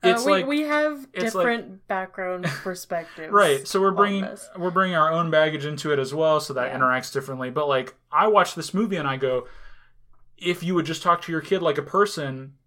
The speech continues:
Speaker 2: this wouldn't have <laughs> happened." And it happens. So, you know, uh, that, that's kinda my perspective on the movie.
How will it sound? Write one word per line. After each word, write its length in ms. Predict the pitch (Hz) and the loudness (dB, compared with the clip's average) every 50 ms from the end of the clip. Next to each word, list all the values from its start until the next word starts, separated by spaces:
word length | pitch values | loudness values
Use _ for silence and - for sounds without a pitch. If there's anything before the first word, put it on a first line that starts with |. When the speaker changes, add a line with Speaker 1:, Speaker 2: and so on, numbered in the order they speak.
| _ - | _ -6
Speaker 2:
this 200 | 139 156 147 - | -6 -4 -4 -4
wouldn't 220 | 160 160 147 135 | -4 -2 -2 -4
have 380 | 139 - - - - 185 185 175 | -6 -8 -12 -10 -4 -4 -4 -4
<laughs> 0 | |
happened." 400 | - - - 127 - 127 123 - - _ - - - - - - | -4 -6 -8 -10 -10 -12 -14 -16 -18 _ -20 -20 -20 -20 -16 -12
And 360 | 131 127 127 123 131 131 - - _ _ _ _ _ _ _ - - - _ _ _ _ _ _ _ _ - - - _ - - - - _ - | -10 -10 -8 -8 -10 -12 -14 -18 _ _ _ _ _ _ _ -20 -20 -20 _ _ _ _ _ _ _ _ -20 -20 -20 _ -20 -20 -20 -20 _ -6
it 140 | 156 135 | -6 -4
happens. 560 | 143 175 202 196 151 117 104 107 113 - - - | 0 0 0 2 0 -4 -6 -8 -12 -16 -14 -6
So, 400 | - 151 139 131 127 127 127 139 | -2 2 4 4 4 4 0 -2
you 140 | 143 143 135 | -4 -6 -6
know, 220 | 131 120 113 117 123 | -6 -6 -6 -6 -8
uh, 340 | - 131 123 120 120 120 | -6 -4 -2 -2 -2 -2
that, 240 | 120 135 135 135 135 | -2 -4 -4 -4 -4
that's 180 | 135 131 131 - | -6 -6 -6 -4
kinda 340 | - 151 139 127 117 113 117 - | -4 -4 -4 -4 -6 -8 -10 -12
my 260 | 131 127 127 120 120 | -8 -6 -6 -6 -6
perspective 600 | 117 - _ - 135 - - - 131 127 - 127 123 | -8 -12 _ -18 -18 -8 -4 -4 -4 -4 -6 -8 -8
on 100 | 117 110 | -8 -6
the 60 | 120 | -6
movie. 420 | 135 156 160 147 156 156 151 147 | -6 -6 -4 -4 -6 -6 -6 -10